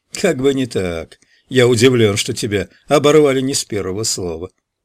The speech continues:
"Я этого не ожидал. Оно и видно". За первой кассетой последовала вторая.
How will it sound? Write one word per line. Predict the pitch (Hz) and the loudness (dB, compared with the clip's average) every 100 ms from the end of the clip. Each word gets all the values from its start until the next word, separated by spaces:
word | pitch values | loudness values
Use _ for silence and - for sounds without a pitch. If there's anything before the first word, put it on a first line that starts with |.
| _ _ _ _ - | _ _ _ _ -14
"Я | 82 98 95 | -4 -2 -2
этого | 92 104 | -4 -6
не | 98 98 | -4 -6
ожидал. | 92 98 95 82 80 76 _ _ _ _ _ _ | -8 -10 -10 -12 -12 -20 _ _ _ _ _ _
Оно | 139 120 120 | -2 -2 0
и | 104 | -2
видно". | 90 85 80 76 _ _ _ _ _ _ _ _ | -4 -8 -12 -20 _ _ _ _ _ _ _ _
За | 110 120 | 0 2
первой | 117 165 160 147 | 2 0 0 0
кассетой | 139 120 131 117 110 | 0 -2 -2 -2 -4
последовала | - 110 - 123 117 107 101 | -2 -2 0 0 0 0 -2
вторая. | - 117 92 80 80 | -4 -4 -4 -6 -8